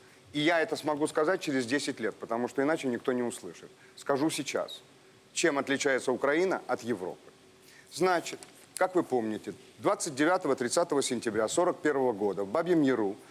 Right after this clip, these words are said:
нацисты и украинские полицейские расстреляли более тридцати трех тысяч евреев. В первой половине октября сорок первого было расстреляно еще около семнадцати тысяч.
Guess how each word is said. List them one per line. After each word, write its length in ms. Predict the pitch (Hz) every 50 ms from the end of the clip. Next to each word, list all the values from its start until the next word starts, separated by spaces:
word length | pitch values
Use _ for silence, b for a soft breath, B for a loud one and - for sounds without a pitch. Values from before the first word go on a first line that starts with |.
| B B B
нацисты 500 | 135 143 139 - - 208 214 - - 156
и 40 | 143
украинские 500 | 156 - 147 160 185 190 - - 165 151
полицейские 720 | - 143 123 120 - - 123 113 113 - - - 147 147
расстреляли 520 | 143 139 - - 147 151 165 180 180 175
более 380 | 165 131 113 156 175 170 170 165
тридцати 400 | 165 147 127 - - - - 151
трех 260 | - - 135 135 - - -
тысяч 400 | 127 113 - 120 104 - - - - - - -
евреев. 420 | 110 120 101 101 90 69 57 - - - - - - - - - B B B B B B B B B
В 80 | - -
первой 280 | - 214 220 226 226
половине 400 | 214 208 196 196 196 202 202 202
октября 640 | 185 185 - - 185 160 143 180 196 214 220 214 220 -
сорок 320 | - - 170 160 151 143 -
первого 320 | - 190 196 202 202 190
было 180 | 151 147 147 139
расстреляно 560 | 131 127 123 - 165 170 165 165 160 160 151 -
еще 320 | 165 - - - - 185 147
около 240 | 120 - 117 110
семнадцати 480 | - - 113 110 101 98 - - - -
тысяч. 480 | - - 101 85 - - - - -